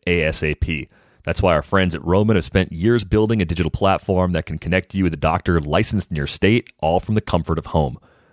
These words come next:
Roman makes it convenient to get the treatment you need on your schedule. Just grab your phone or computer, complete a free online visit, and you'll hear back from a U S licensed physician within twenty-four hours. And if the doctor decides that treatment is right for you,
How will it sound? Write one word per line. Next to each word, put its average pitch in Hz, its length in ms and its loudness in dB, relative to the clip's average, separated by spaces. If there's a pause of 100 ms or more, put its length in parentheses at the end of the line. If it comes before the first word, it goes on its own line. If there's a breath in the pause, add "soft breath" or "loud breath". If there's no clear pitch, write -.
(160 soft breath)
Roman 107 360 2
makes 107 200 2
it 104 60 -2
convenient 95 440 0
to 92 60 2
get 90 120 -4
the - 80 -12
treatment 107 400 -2
you 104 100 2
need 101 360 2
on 92 180 2
your 87 200 2
schedule. - 500 -6 (260)
Just - 160 -6
grab 78 240 -4
your 67 100 -8
phone 117 440 2
or 104 180 2
computer, 90 520 0 (240 soft breath)
complete - 240 -4
a - 40 -8
free 123 280 0
online 92 360 2
visit, 85 440 2
and 76 100 -6
you'll 71 100 -6
hear 90 180 0
back 85 320 0
from 80 100 -8
a 76 40 -2
U 90 240 0
S - 180 -2
licensed 80 360 -2
physician 87 400 -2
within 76 240 -2
twenty-four 76 500 0
hours. 67 380 -2 (480 soft breath)
And 107 120 4
if 98 80 2
the 90 60 -4
doctor 92 300 2
decides 82 340 0
that - 80 -18
treatment 127 300 0
is 104 100 2
right 104 180 2
for 98 80 -2
you, 90 260 4